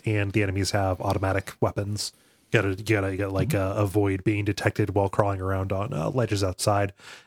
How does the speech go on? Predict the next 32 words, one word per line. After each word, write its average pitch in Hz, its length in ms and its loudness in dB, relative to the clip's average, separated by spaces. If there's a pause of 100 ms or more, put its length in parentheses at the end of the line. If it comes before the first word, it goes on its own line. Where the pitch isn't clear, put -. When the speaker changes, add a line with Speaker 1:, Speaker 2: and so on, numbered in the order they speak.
Speaker 1:
Uh, 107 300 2
it's, - 80 -14
it's 135 160 2
a 117 40 2
lot. - 200 -6 (720)
Uh, 98 220 4
Speaker 2:
Mm-hmm. 170 80 8
Speaker 1:
but, 95 260 2
uh, 92 240 0
once 104 240 2
you 98 80 -2
do 92 200 0
get 98 140 -2
it 92 120 -6
back, - 340 -6 (200)
you 98 200 2
end 87 140 -2
up, 90 180 0
uh, - 300 -4 (260)
you 107 80 0
know, 82 160 -6 (260)
you, 123 120 4
you 104 180 0
end 101 100 0
up 92 120 -2
having 101 320 0
to 101 180 0
do 104 140 0
this, 98 160 -2
like, 110 160 -4
timed 170 340 2
mission, 190 460 0